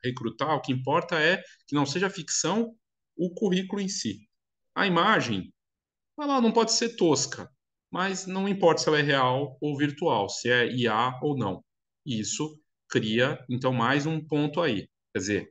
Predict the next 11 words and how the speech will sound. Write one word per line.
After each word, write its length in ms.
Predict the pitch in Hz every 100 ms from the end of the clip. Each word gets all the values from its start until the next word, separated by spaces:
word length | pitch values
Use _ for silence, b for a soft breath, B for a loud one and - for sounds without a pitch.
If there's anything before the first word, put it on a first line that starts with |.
| _ -
o 100 | -
fato 300 | 131 127 131
de 120 | 131
ser 160 | - 110
I 140 | 104
A 240 | 117 147
não 200 | 120 151
vai 380 | 113 113 135 147 -
atrapalhar 680 | 156 151 165 143 120 131
pro 80 | 135
recruta-, 400 | 151 147 160 -